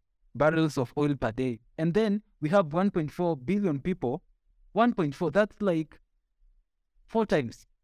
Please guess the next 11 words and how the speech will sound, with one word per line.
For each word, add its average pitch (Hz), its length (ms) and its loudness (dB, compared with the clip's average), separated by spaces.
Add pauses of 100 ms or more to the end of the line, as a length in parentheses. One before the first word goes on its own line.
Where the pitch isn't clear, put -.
(200)
the 151 100 0
population. 165 560 -2
So 170 160 -4 (960)
four, 214 400 2 (520)
one 220 180 4
point 180 200 0
four 196 160 0
billion 170 380 0 (120)
people 170 400 0 (120)
consuming 180 640 0 (600)
three, 208 420 0